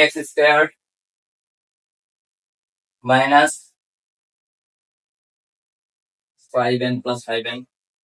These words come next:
ফাইভ এক্স মাইনাস চোদ্দশো আঠাশ। হ্যাঁ, এবার দেখেন, আমাদের ফার্স্টে আগের মতো করতে গেলে কি করতে হইব? তিনের সাথে তিন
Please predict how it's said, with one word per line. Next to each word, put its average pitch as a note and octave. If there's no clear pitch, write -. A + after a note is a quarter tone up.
ফাইভ A#2
এক্স B2+
মাইনাস C3
চোদ্দশো C3
আঠাশ। B2
হ্যাঁ, B2+
এবার F3
দেখেন, B2+
আমাদের E3
ফার্স্টে D#3
আগের E3
মতো D#3+
করতে E3+
গেলে D#3
কি F3+
করতে F#3
হইব? E3+
তিনের F#3
সাথে F3+
তিন F3